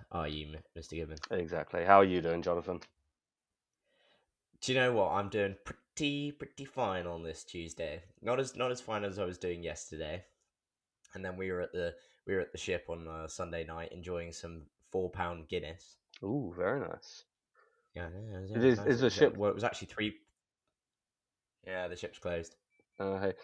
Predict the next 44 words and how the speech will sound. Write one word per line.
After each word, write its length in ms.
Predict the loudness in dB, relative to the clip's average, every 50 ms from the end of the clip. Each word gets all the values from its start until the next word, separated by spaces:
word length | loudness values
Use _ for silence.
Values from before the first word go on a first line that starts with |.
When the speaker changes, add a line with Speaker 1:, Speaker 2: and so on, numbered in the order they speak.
| -12 8
Speaker 2:
just, 280 | 12 12 12 12 12 10
just 200 | 8 8 10 10
for 80 | 8 10
those, 320 | 12 12 12 12 10 6
if, 180 | 4 2 2 2
if, 160 | 0 0 0 -2 -6 -2
if 220 | 0 0 0 2 2
you're 100 | 2 2
not 240 | 4 4 4 2 0 -2 -4
in 100 | -2 0
the 80 | 2 4
area, 400 | 4 6 6 6 4 2 0 -2 -6 -14 -20 -20 -20 -20 -20 _ _ 6
um, 500 | 10 10 12 12 10 8 6 2 -2 -6 -8 _ _ _ _ -18 2 8
uh, 180 | 12 12 12 12
we 120 | 12 8 12
both 300 | 12 12 12 12 12 12
work 300 | 10 12 12 10 8 2
for 220 | 4 6 6 8
a 40 | 8
brand 400 | 10 10 10 10 10 6 2 0
called 220 | -4 -4 -4 -4 -4
Fuller's, 720 | 2 4 6 8 8 8 6 6 2 -4 -10 -12 -14 -18 _ _ _ _ _ _ _ _ _ -2
um, 400 | 0 2 2 2 2 0 -2 -4 -6 _
and 300 | 2 2 2 2 0 -2
Speaker 1:
Mm-hmm. 200 | -4 -6 -6 -8 -8
Speaker 2:
due 280 | -2 0 2 4 4 2
to, 480 | 0 0 2 2 2 2 2 0 -2 -4 _ 0
uh, 240 | 2 4 4 4
the 100 | 2 2
work 300 | 6 6 8 6 6 4
from 100 | -2 0
home 300 | 6 8 8 8 8 8
order 560 | 8 8 8 8 8 6 6 6 6 6 4 4 0
and, 420 | -4 -6 -4 -6 -6 -8 -10 -12 -14 -18 _ _ _ _ _ _ _ _
uh, 240 | -4 -2 0 -2 -2
the 100 | -2 -6
fact 360 | 0 2 2 2 2 -2 -8 -8
that 220 | -8 -8 -8 -8 -14 -12 _ -6
the 100 | -6 -4
U 160 | -2 -4 -4
K 160 | -4 -2 0
is 120 | 0 0 -2
currently 400 | -2 0 0 0 0 -2 -6 -6
being 320 | -4 -4 -4 -4 -6 -10